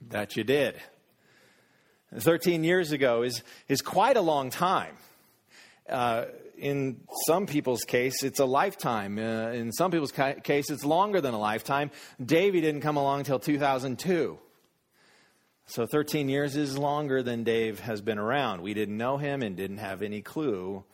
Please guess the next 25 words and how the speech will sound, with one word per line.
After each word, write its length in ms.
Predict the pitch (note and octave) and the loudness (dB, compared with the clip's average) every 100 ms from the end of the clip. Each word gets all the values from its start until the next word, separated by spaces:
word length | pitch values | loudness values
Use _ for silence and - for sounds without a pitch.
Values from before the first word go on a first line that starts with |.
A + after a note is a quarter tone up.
| _ _ _ _ _ - | _ _ _ _ _ -12
we'd 280 | G#2 G2+ G2 | -10 -8 -8
be 240 | G2 G2 | -6 -8
experiencing 640 | F#2 - B2 A2+ G#2 G#2+ F#2+ | -10 -4 -2 -2 -4 -4 -2
Dave 420 | G#2 G2+ F2 D#2 - - - | 0 0 -2 -6 -14 -16 -16
thirteen 440 | - F#2 - G2 F#2 | -10 -10 -8 -10 -8
years 400 | F2+ F2 - - _ _ _ - _ | -8 -8 -10 -16 _ _ _ -20 _
later. 380 | G#2 G#2+ E2+ F2+ - _ _ _ _ _ _ _ _ _ _ _ _ _ _ _ _ _ _ _ - - - - | -2 -2 -2 -6 -16 _ _ _ _ _ _ _ _ _ _ _ _ _ _ _ _ _ _ _ -12 -12 -4 4
Thirteen 380 | G3+ G#3 G3 | 4 4 2
years 300 | G3 G3 D3+ | 4 2 2
doesn't 280 | - F3+ D#3+ | 4 2 2
seem 180 | G3 F#3+ | 0 4
like 240 | F3+ E3 | 4 4
long, 300 | E3 E3+ D#3 | 4 4 4
but 160 | D3 D#3+ | 2 2
it's 220 | F3 E3 - | 2 2 2
a 160 | D#3+ | 2
long 480 | C#3+ D3+ D#3 D#3 D3+ | 4 2 2 0 -4
time, 420 | - D#3+ D3+ C3 | -2 2 2 2
especially 380 | B2 E3 D3 E3 | 0 0 2 2
when 100 | D3+ | 2
you 80 | C#3 | 0
think 220 | F3 D3 | -2 2
about 220 | C#3 C3 | 4 4
it 120 | C3 | 2
from 180 | D3 A#2+ | 0 -2